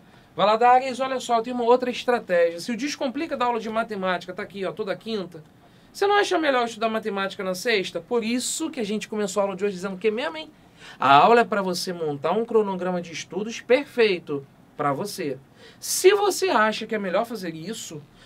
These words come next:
pegar o que é ensinado na quinta e estudar na sexta,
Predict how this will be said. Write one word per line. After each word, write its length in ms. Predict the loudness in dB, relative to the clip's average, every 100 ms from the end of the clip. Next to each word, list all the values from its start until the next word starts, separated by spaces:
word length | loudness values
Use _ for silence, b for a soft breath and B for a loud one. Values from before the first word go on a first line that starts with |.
| B
pegar 320 | -2 2 4
o 60 | 4
que 100 | 0
é 20 |
ensinado 500 | -8 -6 -4 -2 -2
na 140 | -4 -4
quinta 380 | -6 -8 -8
e 40 | -10
estudar 360 | -10 -6 -6
na 120 | -6 -10
sexta, 540 | -6 -6 -6 -12